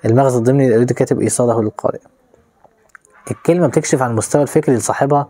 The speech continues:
مش بيكلمنا عن النقطة دي خالص. "احذر عدوك مرة وصديقك ألف مرة"، ما كلمش أنت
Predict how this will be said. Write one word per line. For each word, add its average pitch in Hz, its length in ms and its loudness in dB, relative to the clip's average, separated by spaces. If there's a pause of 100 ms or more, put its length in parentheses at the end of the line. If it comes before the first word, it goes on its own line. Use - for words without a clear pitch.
(800)
مش 135 80 2
بيكلمنا 131 440 2
عن 107 60 0
النقطة 113 200 -2
دي 117 80 0
خالص. - 440 -8 (1000)
"احذر 120 260 0
عدوك 113 400 0
مرة 117 420 0 (500)
وصديقك 127 440 -2
ألف 135 200 -2
مرة"، 135 260 2
ما 123 120 -2
كلمش 147 320 0
أنت 143 220 0